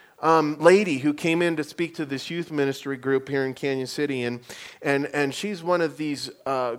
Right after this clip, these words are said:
government people who are highly educated that has this plan to help our youth,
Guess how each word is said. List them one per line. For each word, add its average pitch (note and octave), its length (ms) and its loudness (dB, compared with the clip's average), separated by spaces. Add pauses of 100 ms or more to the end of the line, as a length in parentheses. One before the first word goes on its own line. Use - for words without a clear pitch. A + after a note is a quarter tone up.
(100)
government F3 540 4
people E3+ 320 -6
who C#3 160 0
are B2 100 2
highly F3+ 440 4
educated D3 640 0
that B2+ 180 2
has F3+ 340 2
this D#3+ 200 -8
plan D#3+ 440 0
to C#3 140 -4
help F3 300 6
our D#3+ 140 4
youth, C3+ 400 -2